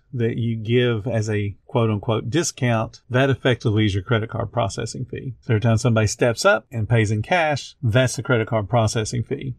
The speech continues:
You don't think about it that way because you are just discounting. But what this dastardly little scheme does to you is it takes away your ability to count that as an expense. Because before they tricked you into doing this credit card processing scheme,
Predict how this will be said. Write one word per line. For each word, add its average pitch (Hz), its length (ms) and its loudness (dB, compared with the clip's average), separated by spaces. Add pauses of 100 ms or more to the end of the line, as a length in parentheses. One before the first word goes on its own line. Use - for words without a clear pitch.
You 120 120 4
don't 123 220 4
think 226 200 2
about 147 260 4
it 110 100 0
that 110 240 0
way 110 460 -2
because 117 340 2
you 127 160 2
are 110 100 4
just 104 400 -2
discounting. 123 680 -2
But 120 140 2
what 131 380 2
this 135 220 2
dastardly 131 800 0
little 131 240 4
scheme 135 480 2
does 196 320 2
to 135 100 -2
you 120 200 4
is 98 80 0
it 92 100 -2
takes - 320 0
away 131 160 2
your 123 180 2
ability 123 420 4
to 107 100 -4
count 165 420 0 (180)
that 135 360 0 (100)
as 120 260 2
an 104 80 0
expense. - 840 -4 (140)
Because 117 300 2
before 214 540 4
they 147 160 2
tricked - 340 -4
you 139 160 0
into 135 200 2
doing 123 300 2
this 113 140 2
credit 123 280 0
card 113 240 0
processing 117 840 0
scheme, 143 840 0